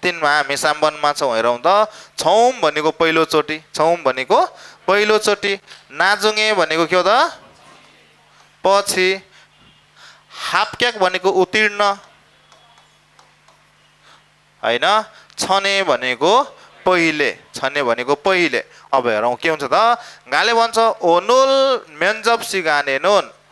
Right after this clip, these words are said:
ओ, मेन्जब भनेको अन्तर्वर्ता, सिगान भनेको समय। मेन्जब सिगाने नुन, अन्तर्वर्ताको समयमा चाहिँ आज अन्तर्वर्ताको समयमा चाहिँ डट डट डट इरास थेदाबोल छाल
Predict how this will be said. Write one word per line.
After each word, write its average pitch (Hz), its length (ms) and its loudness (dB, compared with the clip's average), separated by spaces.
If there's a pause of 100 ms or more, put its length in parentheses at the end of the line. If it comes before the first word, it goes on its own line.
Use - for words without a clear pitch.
(240)
ओ, 143 120 4
मेन्जब 190 840 -4
भनेको 147 240 -2
अन्तर्वर्ता, 165 920 0
सिगान 175 420 -2
भनेको 131 420 -2
समय। 214 380 0 (360)
मेन्जब 226 400 -2
सिगाने 160 500 -2
नुन, 165 140 0
अन्तर्वर्ताको 190 1080 0
समयमा 151 720 0
चाहिँ 151 280 -2
आज 123 220 -2 (640)
अन्तर्वर्ताको 165 720 2
समयमा 139 420 0
चाहिँ 247 360 0 (1200)
डट 208 140 0
डट 226 200 0
डट 240 240 0 (320)
इरास 190 400 0 (1800)
थेदाबोल 233 680 2
छाल 202 340 -2